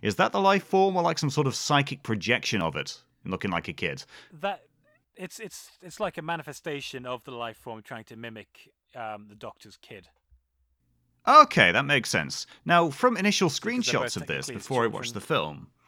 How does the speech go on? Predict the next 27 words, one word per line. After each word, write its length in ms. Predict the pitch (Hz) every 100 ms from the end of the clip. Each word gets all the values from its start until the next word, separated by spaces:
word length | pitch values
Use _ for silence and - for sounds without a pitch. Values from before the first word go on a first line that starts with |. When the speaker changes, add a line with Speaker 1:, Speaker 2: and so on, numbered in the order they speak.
| _ -
Speaker 1:
I 120 | 131
thought 220 | 131 139
it 40 | 107
would 140 | 117
have 80 | 110
been 120 | 101
something 280 | 98 113 101
like 160 | 98 87
stop 240 | - -
motion. 460 | 113 165 - 90 - - - _
But 120 | 175
no, 160 | 190 165
it 100 | 143
was 140 | 139
an 80 | 131
actual 340 | 160 - 143
puppet, 460 | 139 160 143 - - _ _ _ _
and 200 | 110 110
it 100 | 117
was 120 | 107
creepy 360 | - - 151 135
as 120 | 113
hell. 300 | 92 69 - _ _ _ _ _ _ _ _ _ _
Speaker 2:
Yes, 360 | 160 143 - 170
I, 220 | 147 139
I 40 |
find 500 | 143 - 156 147 135